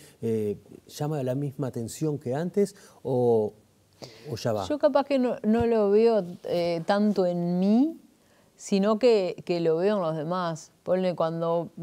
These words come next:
Speaker 2: cuando veo parejitas por la calle, no veo que la gente esté como, ah, mirando o no sé qué, no sé cuánto. Ojo, es una mirada súper personal, la mía,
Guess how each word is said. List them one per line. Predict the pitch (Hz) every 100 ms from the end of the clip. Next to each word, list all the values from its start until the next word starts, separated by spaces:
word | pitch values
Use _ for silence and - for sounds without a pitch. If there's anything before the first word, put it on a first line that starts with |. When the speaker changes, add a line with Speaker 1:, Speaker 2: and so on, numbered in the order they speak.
| 165 -
Speaker 2:
cuando | 165 160 160
veo | 170 185 185 170
parejitas | 165 160 - 175 170 170
por | - 160
la | 151
calle, | 165 170 - 196 202 -
no | 180 170
veo | 185 170
que | 151
la | 131
gente | 165 151 143
esté | 131 156
como, | 143 143 131 131
ah, | 135
mirando | 135 131 147 151 147 139
o | 131 135
no | 131
sé | -
qué, | 131 135
no |
sé | 131
cuánto. | 143 147 135 - - - - _ _ _ _ _ _ _ _ -
Ojo, | 202 - 156
es | 165 170
una | 202 190
mirada | 180 175 185 180 151 151
súper | - - 196 202
personal, | 180 156 165 156 175 202 226 - -
la | 151 156
mía, | 196 202 214 247